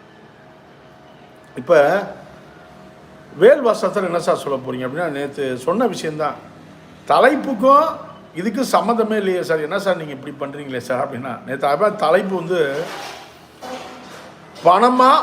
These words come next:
உறவான்னு தான். உறவு தான் பெருசு சார். நேத்து உண்மையிலேயே நான் சொன்னேன், முப்பத்தி ஓராவது ஆண்டு எங்க அம்மாவோட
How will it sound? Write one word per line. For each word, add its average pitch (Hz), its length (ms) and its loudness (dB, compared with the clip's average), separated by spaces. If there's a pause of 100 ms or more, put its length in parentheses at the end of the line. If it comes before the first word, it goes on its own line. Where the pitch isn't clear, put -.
உறவான்னு 202 440 4
தான். 180 220 -4
உறவு 302 400 4
தான் 277 220 2
பெருசு 202 100 2
சார். 139 360 -10 (640)
நேத்து 202 200 0
உண்மையிலேயே 247 380 6
நான் 233 80 0
சொன்னேன், 196 300 -2 (560)
முப்பத்தி 294 480 0
ஓராவது 233 460 4
ஆண்டு 220 580 0
எங்க 196 200 -4
அம்மாவோட 202 480 -2